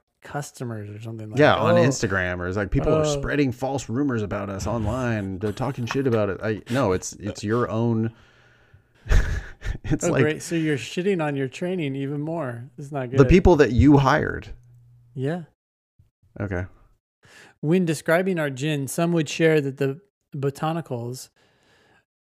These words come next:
Speaker 1: were seeped, steeped, sorry, rather than vapor infused during distillation. I
Speaker 2: So
Speaker 1: corrected
Speaker 2: this is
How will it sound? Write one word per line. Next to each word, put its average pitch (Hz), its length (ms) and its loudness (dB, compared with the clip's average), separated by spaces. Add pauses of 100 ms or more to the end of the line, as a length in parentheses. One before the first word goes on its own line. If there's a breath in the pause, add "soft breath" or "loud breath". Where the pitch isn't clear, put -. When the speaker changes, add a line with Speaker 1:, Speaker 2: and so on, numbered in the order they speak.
Speaker 1:
were 139 140 -4
seeped, - 840 -8 (200)
steeped, - 600 -8
sorry, 117 440 -8 (920)
rather 139 520 -2
than 143 280 -4
vapor 156 380 -2
infused 131 760 -6
during 131 320 -4
distillation. 120 840 -10 (1120)
I 202 80 2
Speaker 2:
So - 60 -8
Speaker 1:
corrected 165 340 4
Speaker 2:
this - 200 -2
is 131 220 -8